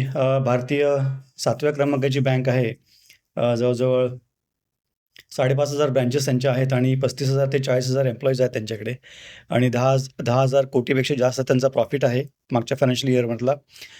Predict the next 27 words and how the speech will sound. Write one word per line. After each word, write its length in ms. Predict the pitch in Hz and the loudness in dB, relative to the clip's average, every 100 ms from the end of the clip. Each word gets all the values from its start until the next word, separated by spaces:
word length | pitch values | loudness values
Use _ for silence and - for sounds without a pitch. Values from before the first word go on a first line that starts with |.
| - _ - | -20 _ -2
तर 60 | |
अशा 180 | 139 165 | 0 0
बँकेमध्ये 640 | 143 131 156 165 151 139 139 - _ - | 0 -2 0 0 2 0 -4 -20 _ -6
एक 120 | 131 | 0
अतिशय 220 | 131 131 156 | 0 0 -2
चांगली 300 | 151 131 143 | 0 0 0
अशी 100 | 131 | 0
संधी 240 | 135 135 | -2 0
आपल्यासाठी 340 | 135 135 131 | 0 -2 -2
उपलब्ध 260 | 131 - 135 | -2 -2 -2
झालेली 320 | 123 123 123 | -2 0 -2
आहे, 180 | 123 - | -2 -6
recruitment 540 | - - 139 139 143 143 | -8 -2 -2 0 -4 -2
of 100 | 147 | -4
specialist 500 | - 117 - 139 135 | -2 -2 0 -2 0
officers. 440 | 104 127 123 104 - _ - - - _ | -2 -2 -2 -2 -6 _ -20 -20 -20 _
खूप 140 | 147 147 | -4 -2
मोठी 260 | 131 139 | -2 0
अशी 220 | 151 156 | -2 -2
संधी 280 | 139 139 127 | 0 0 2
आहे 180 | 131 131 | 2 0
ही. 160 | 127 151 - - - - - | -2 -4 -10 -20 -20 -14 -4
याच्यामध्ये 520 | 117 139 139 143 160 156 _ _ _ | 0 0 0 0 -2 -6 _ _ _
डिटेल 240 | 113 117 156 | -6 -4 -2
ॲडव्हर्टाइजमेंट 520 | 135 135 143 139 147 | 0 -2 -4 -4 -4
आपण 180 | 135 | -2
जर 120 | 143 | -2